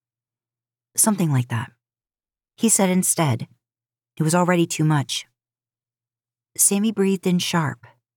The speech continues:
encouraged. "Does Dean come?" "What?" He ducked his head. "I don't know, to school or not school. It wouldn't be hard for him to get an apartment or something,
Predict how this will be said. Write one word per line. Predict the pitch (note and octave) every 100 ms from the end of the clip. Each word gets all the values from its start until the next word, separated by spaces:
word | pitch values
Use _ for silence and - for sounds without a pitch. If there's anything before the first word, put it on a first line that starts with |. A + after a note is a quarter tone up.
| -
encouraged. | E3 - E3+ D#3 C3 - - _ _ _ _ _ _ _ _
"Does | F#3 F3+
Dean | G3 A3
come?" | - A3+ A#3 A#3 _ _ _ _ _ _ _ _ _ _ _ _ _ _ _ -
"What?" | C3 F3 D4 _ _ _ _ _ _ _ _ _ _ _ _
He | -
ducked | G#3 G#3+ -
his | F#3
head. | - D3 C3+ _ _ _ _ _ _
"I | -
don't | A#3+ E3+
know, | D3+ E3 - _ _ -
to | F#3+
school | - F#3+ G3 G#3+
or | F#3+ D#3+
not | D#3 D#3+ -
school. | - G#3+ A3+ A#3 _ _ _ _ _ _ _ _ _ _ _ -
It |
wouldn't | F3+ A3+
be | G3
hard | E3 G#3 A#3
for | -
him | C#3+
to | C#3
get | D#3
an | D3+
apartment | B2+ G3 A3 C3+ C3
or |
something, | - C3+ C3 E3+